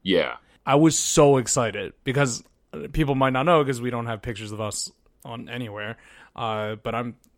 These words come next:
Speaker 2: I'm Filipino. So I was, <laughs> that's the, I don't know if, uh, there were any other cultures of, like this, but Filipinos seem to be very excited about finding out there are other,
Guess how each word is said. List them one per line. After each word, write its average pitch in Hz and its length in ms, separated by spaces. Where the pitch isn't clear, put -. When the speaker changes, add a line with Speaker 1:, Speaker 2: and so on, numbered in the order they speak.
Speaker 2:
I'm 117 160
Filipino. 101 640
So 113 420
I 120 160
was, 127 320
<laughs> - 300
that's 160 420
the, 165 180
I 147 80
don't 165 120
know 165 300
if, 139 240
uh, 120 200
there 127 140
were 123 80
any 120 180
other 117 160
cultures 117 460
of, 107 120
like 113 180
this, 110 160
but 113 220
Filipinos 135 520
seem 123 200
to 120 100
be 113 220
very 110 500
excited 101 720
about 110 480
finding 117 400
out 104 320
there 113 140
are 107 280
other, 113 400